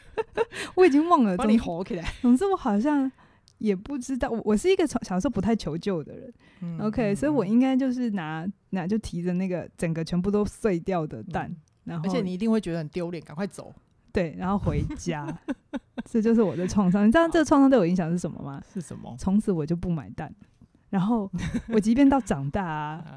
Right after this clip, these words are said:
Speaker 2: <laughs> 嗯。
Speaker 1: 呃，就是我一直到后来我搬出来住之后，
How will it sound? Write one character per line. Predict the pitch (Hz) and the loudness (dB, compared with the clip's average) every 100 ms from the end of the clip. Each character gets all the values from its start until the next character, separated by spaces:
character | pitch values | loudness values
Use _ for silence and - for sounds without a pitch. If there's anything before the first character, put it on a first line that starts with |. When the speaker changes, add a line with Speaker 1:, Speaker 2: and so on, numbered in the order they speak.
| 147 | -18
Speaker 2:
<laughs> | 269 - | -20 -10
嗯。 | 185 | -6
Speaker 1:
呃， | 170 | -6
就 | 175 226 | -4 -4
是 | 220 214 | -2 -2
我 | 208 208 | -2 -2
一 | 320 | -2
直 | 262 | -4
到 | 277 277 247 | -2 -2 -2
后 | 220 320 | -2 0
来 | 262 202 | 0 0
我 | |
搬 | 170 208 220 | -2 0 2
出 | 233 | 2
来 | 196 165 | 0 -2
住 | 208 196 | 0 0
之 | 170 180 | 0 -2
后， | 160 185 160 | -2 -4 -6